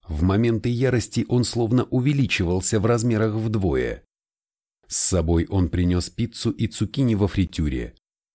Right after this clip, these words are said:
Еда была обсыпана травой. Он извинился и всё равно всё съел. Гилберт не мог усидеть на месте. Говорил, как гордится мной, и что ему жаль, что он подсадил меня на наркотики и криминал.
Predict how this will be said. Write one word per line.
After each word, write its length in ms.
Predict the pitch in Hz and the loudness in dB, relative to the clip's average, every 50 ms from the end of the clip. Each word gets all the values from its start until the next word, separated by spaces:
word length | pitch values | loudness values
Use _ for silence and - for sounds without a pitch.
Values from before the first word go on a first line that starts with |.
| _ _ _ _ | _ _ _ _
Еда 360 | 92 98 131 143 135 139 110 | -2 0 0 2 2 2 4
была 300 | 98 110 113 113 113 117 | 4 2 2 2 0 -2
обсыпана 500 | - - - - 104 - 104 101 104 107 | -2 -2 -2 -2 0 0 2 2 2 0
травой. 480 | - - 127 120 90 76 62 60 - - _ _ _ _ _ _ _ _ _ _ _ _ - | 0 -2 -2 -2 -2 -4 -6 -8 -12 -14 _ _ _ _ _ _ _ _ _ _ _ _ -4
Он 240 | 90 87 87 85 | 0 0 2 2
извинился 840 | 85 80 78 80 80 87 98 110 110 101 - - 101 98 95 90 - - _ _ | 2 0 0 0 0 0 0 0 0 -2 -2 -2 -2 -2 -2 -2 -6 -10 _ _
и 160 | - 110 127 - | -6 -6 -4 -4
всё 260 | - - - 196 165 | -4 -2 0 2 4
равно 320 | 123 113 101 110 110 104 | 4 4 4 4 4 2
всё 240 | 90 - - 98 92 | 2 0 0 0 0
съел. 460 | - - - 80 76 71 67 62 - _ _ _ _ _ _ _ _ _ _ _ _ _ _ - | 0 0 -2 -2 -2 -2 -4 -6 -10 _ _ _ _ _ _ _ _ _ _ _ _ _ _ -4
Гилберт 500 | 90 90 101 98 92 90 113 113 - - | 0 2 4 4 4 4 2 2 2 0
не 140 | 127 139 | 0 2
мог 240 | 151 160 143 - - | 2 2 2 2 0
усидеть 420 | 101 - - 123 110 117 110 - 113 | -2 -2 -2 -2 -2 -2 -2 0 0
на 100 | 123 127 | 0 0
месте. 540 | 127 104 - - - - 67 - - - - _ _ _ _ _ _ - | 2 2 0 0 -2 -4 -8 -10 -10 -14 -18 _ _ _ _ _ _ -4
Говорил, 580 | 87 85 78 87 85 85 85 80 82 90 95 90 | 0 2 4 4 4 4 4 2 2 2 0 0
как 180 | - 92 85 | -2 -2 -2
гордится 560 | 82 98 95 87 80 80 113 113 - - 120 | 0 0 0 0 0 -2 -2 -2 -2 0 0
мной, 380 | 107 107 107 104 104 98 92 87 - _ _ _ _ | 0 2 2 2 0 0 -2 -2 -6 _ _ _ _
и 120 | - 107 113 | -2 -2 -2
что 220 | - - - 156 | 0 0 0 2
ему 280 | 147 147 147 151 151 143 | 2 2 2 2 0 0
жаль, 240 | 135 170 165 107 | 0 0 0 0
что 220 | - - - 104 101 | -2 -2 0 0 0
он 100 | 101 101 | 0 0
подсадил 540 | 95 - 117 - - 135 139 135 151 147 131 | 0 -2 -4 -2 -2 -2 -2 0 2 2 2
меня 320 | 131 131 135 135 131 123 | 2 2 2 2 2 2
на 100 | 123 127 | 2 2
наркотики 600 | 131 139 139 143 - 147 147 - 139 131 - 135 | 2 0 0 0 -2 -4 -4 -2 -4 -4 -2 0
и 140 | 131 127 117 | 0 0 0
криминал. 680 | - - 120 113 107 104 95 90 82 76 71 67 69 | 0 0 2 4 4 4 4 2 0 -2 -4 -6 -10